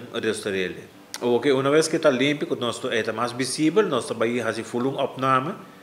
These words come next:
o aquí por derecha, aquí con ya, mas não vai perder cabo. Y no se busca el fondo no suficiente para poder derecha ele.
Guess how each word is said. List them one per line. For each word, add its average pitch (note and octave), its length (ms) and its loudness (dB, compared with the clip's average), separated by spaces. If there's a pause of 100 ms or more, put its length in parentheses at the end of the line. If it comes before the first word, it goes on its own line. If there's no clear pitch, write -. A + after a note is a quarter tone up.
(260)
o G#2+ 100 2
aquí C#3+ 460 2
por C#3+ 320 -2
derecha, D3+ 340 4
aquí B2 220 -4
con A#2+ 220 -2
ya, G#2+ 360 2 (380)
mas A2+ 100 -4
não A#2+ 460 2
vai A2 120 4
perder G2+ 380 -4
cabo. F#2+ 300 -4 (600)
Y E3+ 200 10
no D#3+ 120 4
se D#3 120 -2
busca C#3+ 380 -2
el B2 120 0
fondo B2+ 300 -2
no C3 160 -2
suficiente C3+ 580 -4
para A#2+ 140 2
poder A2+ 280 0
derecha F#2+ 280 -6
ele. - 240 -12